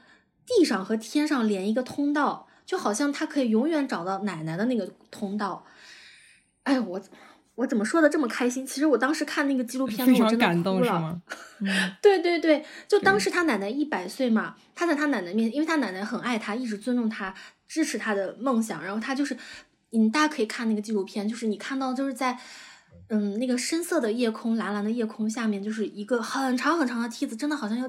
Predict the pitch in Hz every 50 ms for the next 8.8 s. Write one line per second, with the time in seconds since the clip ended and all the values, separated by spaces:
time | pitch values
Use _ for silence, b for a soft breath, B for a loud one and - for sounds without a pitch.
0 | 254 - - - 311 311 311 294 277 285 - - 302 311 320 302 277 262 - -
1 | 220 208 190 196 B B B B B B 220 226 269 277 285 269 285 277 - -
2 | 175 - 226 240 233 226 240 226 220 196 185 185 202 - 226 220 240 262 262 247
3 | 247 233 233 240 240 233 226 220 208 208 208 - 190 190 220 220 - 269 254 240
4 | 226 202 196 208 - 226 220 202 185 175 175 190 214 254 240 233 226 214 185 190
5 | 220 220 220 B B B B B 202 180 214 220 240 240 226 220 220 - - -
6 | 262 262 262 254 226 214 220 214 - 170 165 208 190 - B B B B B B
7 | B B B B B 392 381 453 466 480 480 - 453 466 - - 277 285 359 381
8 | 359 277 277 254 - - - 269 262 262 262 240 196 190 - -